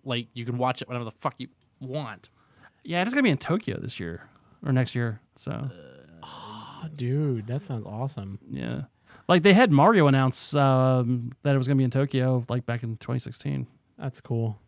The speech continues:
Speaker 2: So at least something cool happened in twenty sixteen. Um,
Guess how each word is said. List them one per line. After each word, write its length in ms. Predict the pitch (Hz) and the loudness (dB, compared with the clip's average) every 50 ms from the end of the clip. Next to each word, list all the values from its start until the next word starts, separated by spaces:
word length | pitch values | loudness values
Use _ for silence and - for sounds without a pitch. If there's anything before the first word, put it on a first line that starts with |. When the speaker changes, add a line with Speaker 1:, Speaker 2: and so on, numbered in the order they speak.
| _ _ _ _ _ | _ _ _ _ _
Speaker 2:
So 100 | - 170 | 2 4
at 60 | 190 | 6
least 140 | 269 285 - | 6 6 8
something 260 | 269 262 233 214 190 156 | 8 6 6 4 2 0
cool 360 | - - 214 226 196 185 151 | 4 4 8 8 10 8 10
happened 320 | 147 139 135 135 139 135 | 8 6 6 4 2 0
in 20 | 127 | 0
twenty 180 | 135 139 135 113 | 0 -2 -2 -2
sixteen. 380 | 131 123 - 127 120 120 120 - - - - - - - - _ | -2 -4 -4 -2 -2 -2 -2 -6 -10 -18 -20 -20 -20 -20 -10 _
Um, 680 | - 156 160 156 156 156 156 156 156 156 151 139 139 | 4 6 8 8 8 8 8 6 6 6 4 2 0